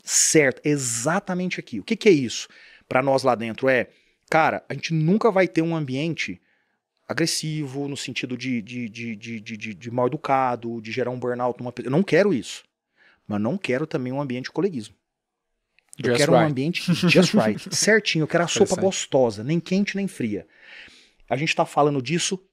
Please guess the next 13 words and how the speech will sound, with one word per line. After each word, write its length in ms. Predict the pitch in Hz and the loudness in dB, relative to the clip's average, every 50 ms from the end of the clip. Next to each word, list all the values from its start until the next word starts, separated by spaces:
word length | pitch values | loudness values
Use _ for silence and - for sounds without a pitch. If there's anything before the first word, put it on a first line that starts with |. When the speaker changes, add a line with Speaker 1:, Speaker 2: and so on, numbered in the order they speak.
| _ _ _ _ _ | _ _ _ _ _
Speaker 1:
toda 300 | - 160 156 160 151 175 | 2 4 4 2 0 -6
semana. 460 | 165 - - 208 190 156 120 107 101 101 | -6 -6 -6 -4 -4 -4 -6 -8 -6 0
Então, 200 | - 147 143 165 | 2 4 4 4
entra 180 | 202 196 - | 4 4 4
no 80 | 185 180 | 4 4
meu 140 | 170 156 139 | 6 4 4
time, 340 | - - 214 190 151 - - | 4 4 4 4 2 2 4
eu 140 | 170 175 165 | 4 4 4
falo 240 | - 165 160 160 | 4 4 2 2
com 60 | 156 160 | 2 -2
o 20 | |
meu 120 | 160 160 | -4 -4
time. 340 | 151 - - 131 113 101 92 | -2 -2 -4 -4 -4 -6 -8